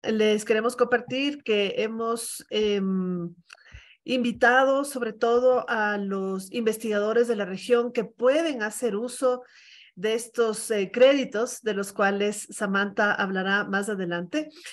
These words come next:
para utilizar los servicios en la nube,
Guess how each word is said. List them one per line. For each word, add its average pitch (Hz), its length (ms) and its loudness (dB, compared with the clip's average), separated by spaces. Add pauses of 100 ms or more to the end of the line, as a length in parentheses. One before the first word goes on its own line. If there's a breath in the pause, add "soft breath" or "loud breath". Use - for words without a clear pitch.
(360 loud breath)
para 269 240 6
utilizar 247 640 0
los 226 320 -2
servicios 226 840 -2
en 240 220 0
la 233 100 0
nube, 220 500 -2